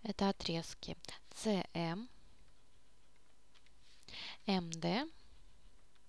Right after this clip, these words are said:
Д А и А С. Если у нас четырёхугольник, значит, должно получиться четыре стороны. Раз, два, три, четыре.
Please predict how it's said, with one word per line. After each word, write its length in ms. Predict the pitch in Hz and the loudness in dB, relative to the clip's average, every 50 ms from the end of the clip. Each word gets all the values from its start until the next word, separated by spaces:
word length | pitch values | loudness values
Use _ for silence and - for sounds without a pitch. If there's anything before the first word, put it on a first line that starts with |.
| - - - - - - - - - - - - - - - - - - - - - - - - - - - - - - - - - - - - - - - | -12 -12 -12 -12 -12 -12 -10 -10 -10 -10 -10 -10 -10 -10 -10 -10 -12 -12 -12 -12 -12 -12 -12 -12 -12 -12 -12 -12 -10 -10 -10 -8 -6 -4 -4 -4 -4 -4 -4
Д 260 | - 190 185 185 180 - - | 2 6 8 8 8 6 6
А 220 | - 190 220 277 330 320 - - - - - - - - - - - - - - - - - - - - - - - - - - - - - - - - - - - - - - - - - - - - - - - - - - - - - - - | 4 4 4 4 2 -2 -6 -10 -12 -12 -12 -12 -12 -12 -12 -12 -12 -12 -12 -12 -12 -12 -12 -12 -12 -12 -12 -12 -12 -12 -12 -12 -12 -12 -12 -12 -12 -12 -12 -12 -12 -10 -10 -10 -10 -12 -12 -12 -12 -10 -8 -8 -6 -6 -4 -6 -6 -8 -8 -6 -2
и 260 | 330 311 - 330 - - - - - - | 0 0 0 0 -2 -4 -10 -10 4 6
А 100 | - 196 | 6 6
С. 300 | - - - - 156 160 - - - - - - - - - - - - - - - - - - - - - - - - - - - - - - - - - | 6 4 -2 -4 -4 -4 -6 -8 -12 -12 -12 -12 -12 -12 -10 -10 -10 -10 -12 -12 -12 -12 -12 -12 -10 -10 -10 -10 -10 -10 -10 -8 -6 -4 -2 -2 -2 -2 2
Если 300 | - 185 175 - - 170 | 2 2 4 2 0 2
у 40 | 170 | 2
нас 200 | 165 165 - - | 2 2 2 2
четырёхугольник, 840 | - - - - - 190 - - 214 214 - 370 403 359 285 220 190 | 2 4 6 6 6 6 4 4 2 4 4 4 4 4 2 2 2
значит, 280 | 202 240 247 - - | 2 2 2 2 2
должно 260 | 185 185 180 170 185 185 | 4 4 4 4 2 2
получиться 460 | - - 170 - - - - - - | 2 2 2 2 0 -2 -2 0 6
четыре 400 | - - - - - 180 - - | 6 6 6 8 4 4 4 2
стороны. 480 | - - - 175 175 160 160 160 160 170 | 2 2 4 4 4 2 2 0 2 6
Раз, 220 | - 214 202 185 | 6 6 6 6
два, 240 | - - 254 294 294 | 4 4 4 4 4
три, 220 | - - - - | 4 0 -2 2
четыре. 360 | - - - - - - - | 2 2 2 2 -2 -6 -6